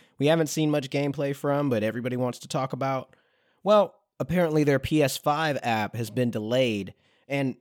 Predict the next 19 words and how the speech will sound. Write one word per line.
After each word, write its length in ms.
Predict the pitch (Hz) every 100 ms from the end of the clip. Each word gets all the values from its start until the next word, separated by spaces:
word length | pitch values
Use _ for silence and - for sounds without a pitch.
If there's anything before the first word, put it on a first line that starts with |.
| -
as 300 | 131 135 131
of 100 | 120
this 220 | 123 -
recording 480 | 123 127 135 120 98
has 320 | 135 151 135
not 280 | 143 139 110
launched 440 | 135 135 110 -
yet. 240 | 131 131 110
It 40 |
was 80 | 117
supposed 200 | 135 127
to 80 | 120
launch 300 | 123 113 -
three 180 | 135
days 240 | 131 131 120
ago, 240 | 113 110
two 140 | 104 117
days 220 | 113 101
ago, 260 | 95 95